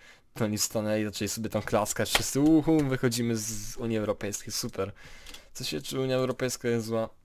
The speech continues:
Pierwotna wersja Unii Europejskiej, e, pier-, pierwotna idea była spoko.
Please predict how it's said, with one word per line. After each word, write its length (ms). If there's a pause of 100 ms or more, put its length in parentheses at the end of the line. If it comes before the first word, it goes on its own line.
(1000)
Pierwotna 580
wersja 760 (580)
Unii 220
Europejskiej, 880 (1080)
e, 720
pier-, 200
pierwotna 520
idea 420
była 280
spoko. 580